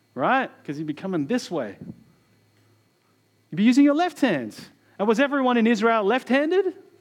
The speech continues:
No. What Jesus is likely picturing here is a backhand slap with the right hand. And such a slap was not just to try and inflict pain. That wasn't just the purpose.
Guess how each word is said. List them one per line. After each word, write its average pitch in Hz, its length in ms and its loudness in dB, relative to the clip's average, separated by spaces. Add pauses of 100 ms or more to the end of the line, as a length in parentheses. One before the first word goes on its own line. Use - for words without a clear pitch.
(1160)
No. 208 440 -2 (680)
What 208 180 2
Jesus 285 420 4
is 226 180 0 (120)
likely 277 480 2
picturing 311 480 2
here 185 380 4 (220)
is 220 160 0
a 233 200 2
backhand 262 760 0
slap - 420 -4 (280)
with 202 160 2
the 247 100 2
right 233 320 0
hand. 277 460 -2 (2000)
And 214 120 2
such 302 320 -2
a 311 60 2
slap 277 340 -2
was 214 180 0
not 294 200 2
just 302 220 -4
to 254 60 -2
try 254 380 0
and 233 220 0
inflict 233 560 0
pain. 262 380 -2
That 202 120 -2
wasn't 247 240 -2
just 254 380 -2 (240)
the 190 100 2
purpose. 226 560 -2